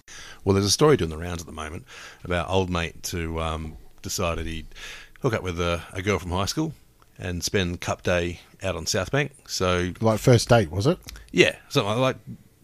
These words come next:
Speaker 1: they'd known each other from school
Speaker 2: Yep.
Speaker 1: and they'd been out and whatever. Um, so he's down on South Bank and whatever, you know, showing her around Melbourne 'cause she's from the Gold Coast originally. And, um, you know,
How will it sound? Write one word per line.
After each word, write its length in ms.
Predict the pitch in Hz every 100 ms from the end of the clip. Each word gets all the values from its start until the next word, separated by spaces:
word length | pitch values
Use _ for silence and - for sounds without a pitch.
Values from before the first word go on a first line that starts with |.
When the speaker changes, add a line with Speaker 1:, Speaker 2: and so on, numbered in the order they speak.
| _
Speaker 1:
they'd 280 | 135 127 123
known 160 | 143 113
each 100 | 101
other 280 | 92 87 82 - - _
from 300 | - 92 80
school 380 | - 113 101 92
Speaker 2:
Yep. 60 | 82
Speaker 1:
and 80 | 82
they'd 100 | 80
been 160 | 85
out 140 | 87 85
and 100 | 87
whatever. 240 | 85 90 - - - - - - -
Um, 500 | - 104 110 110 110 - - - - - -
so 220 | 135 120
he's 220 | 123 110 - _
down 160 | 143
on 80 | 90
South 240 | - 92 -
Bank 180 | 104
and 100 | 104
whatever, 440 | 101 104 107 110 101
you 120 | 101
know, 240 | 101 110 110
showing 280 | - 113 104
her 160 | 98 90 -
around 260 | 107 104
Melbourne 360 | 101 120 127 120 -
'cause 120 | 95
she's 140 | 98
from 120 | 98
the 60 | 90
Gold 260 | 80 98 95
Coast 280 | 107 101
originally. 380 | 107 107 113 113 - - - - - - -
And, 380 | 113 113 117 117
um, 560 | 120 120 120 123 117 -
you 80 | 165
know, 280 | 170 165